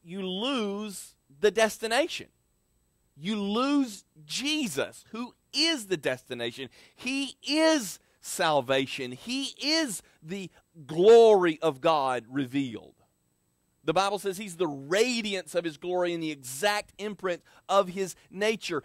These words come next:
And if you go back to the old forms, you're going back to something that's lost its relevance. You don't need the signs anymore once you've arrived at the destination. So the author, uh, of this book, the writer of this book, is making the point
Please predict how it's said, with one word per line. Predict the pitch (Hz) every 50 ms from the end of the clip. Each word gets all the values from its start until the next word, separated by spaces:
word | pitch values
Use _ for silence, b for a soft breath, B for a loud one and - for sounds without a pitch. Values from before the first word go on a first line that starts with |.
| b b -
And | 175 190
if | - - -
you | 180 180
go | 156 143 - 202 220 247 285
back | 269 262 226 - - -
to | - 202
the | 180 190 - - -
old | 196 220 240 247 262 269 262 262 233 214 b b b b
forms, | _ _ - - 262 269 277 262 226 180 143 131 135 143 143
you're | 180 185
going | 170 202 233 269 302 285
back | 247 208 190 -
to | 185
something | - - 226 220 208 220 208
that's | 196 196 190 - -
lost | 170 165 175 196 214 233 254 285 311 - - - - 220
its | 220 - -
relevance. | 208 208 220 247 285 285 294 294 262 208 156 151 139 110 - _ _ - - - - - - _ _ _ _ _ _ _ _ _ _ _ _ _ _ _ _ _ _ _
You | - 208
don't | 254 254
need | 262 311 381 311
the | 254 214
signs | - - - 226 208 202 196 180 156 175
anymore | 180 180 180 175 165 156 156
once | 160 175 170 - -
you've | 185 180 156
arrived | 175 156 156 143 139 143 147 -
at | 98 143 135 135
the | 135
destination. | 135 123 127 127 - - - 160 180 196 208 180 - 151 123 b b b b b
So | - - - 214 202 185 b b b
the | - 165 202 214
author, | - 185 220 247 277 - - - 165 151 156 170 - _ _ _ _
uh, | - 151 160 160 - -
of | 165 160 151 151
this | 175 233 254 - -
book, | 170 147 151 143 135 135 139
the | 143 147
writer | 151 156 180 196 220 233 226 220
of | 202 170
this | 190 208 196 -
book, | - 147 147 143 143 -
is | 151 135 139
making | 147 156 180 208 233 220 - 254 254 254
the | 247 226
point | - - - 147 131 117 110 104 -